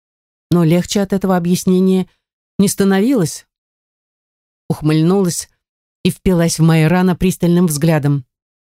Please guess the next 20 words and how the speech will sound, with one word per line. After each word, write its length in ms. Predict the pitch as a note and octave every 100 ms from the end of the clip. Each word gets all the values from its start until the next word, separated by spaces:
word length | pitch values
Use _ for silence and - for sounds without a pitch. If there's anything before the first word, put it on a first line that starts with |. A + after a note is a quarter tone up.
| _ _ _ _
Пусть 260 | F3 F#3+ -
знает, 460 | C#3+ D3+ D3+ D#3+ -
что 180 | -
она 160 | D3+ D#3
готова 460 | D3 D#3 F3+ E3+ - _ -
сопротивляться. 1000 | F3+ F3+ F3+ G3+ E3+ E3 - - D3 C3 _ _ _ _ _ _ _ _ _ _ _ _ _ -
Нахмурилась, 800 | F3 - G3 G#3 E3 D#3 C#3+ - _ _ _
уловив 440 | F3 E3+ E3+ E3+
решимость 520 | E3 - F3 E3+ -
брата 360 | C#3+ E3+ F#3 F#3+
настоять 520 | F#3 F#3 F#3 F3 F3+
на 60 | F3
своём. 480 | - F#3 D#3+ B2+ B2 - _ _ _ _ _ _ _ _ _ _ _ -
Интересно, 540 | B3+ B3+ B3 E3 B3+
о 60 | C4
чём 360 | - D4 D4+
думал 260 | A3+ A#3 G#3+
отец, 360 | F3+ - C#4+ -
когда 320 | F#3+ D#3+ G3
давал 380 | F#3+ G3 G3+